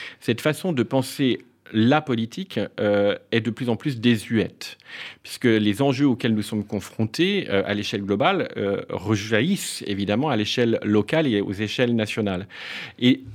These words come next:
dans cette perspective, euh, articuler les deux me semble être l'enjeu de notre temps. Euh, nous sommes obligés de rais-, de raisonner différemment.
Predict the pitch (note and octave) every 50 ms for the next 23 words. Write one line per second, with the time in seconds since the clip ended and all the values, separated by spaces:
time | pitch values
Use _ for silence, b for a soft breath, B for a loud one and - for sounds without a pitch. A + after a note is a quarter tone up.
0 | - - - B2 C3+ D3+ D3+ - E3 C#3 - - C3 - - - - - - -
1 | - A#3 G#3+ C#3+ A#2+ - - - A2 G#2+ - C#3+ C#3 - - - - - D3+ C#3
2 | C3+ A#2+ A#2+ A#2 B2+ F#3+ A3 G3+ C3+ A2+ - B2 A2+ G#2+ G#2+ - - G3 G3 -
3 | - G#2+ G#2 A2+ G#2 B2 D#3 B2+ A2+ A2+ A2 - - A2 - - G3 F#3+ C#3 A#2
4 | - - G2+ G2+ G2+ G2 F#2+ F2+ A2+ G#2+ - - A#2+ A2+ A2+ - - D#3 E3 C#3+
5 | D#3 D#3+ D3+ D3 G#3 A#3+ G3 A#2+ A#2 G#2 G2+ A2+ A2 - - A2 A2 A2 G#2+ A#2
6 | D3 D3 C3+ D3+ D3+ D3+ E3 G3+ G3+ C#3+ A#2+ G#2+ - D3 D#3 D3+ - - E3+ C#3+
7 | B2+ C#3 C3 C#3 D#3+ G#3 B3+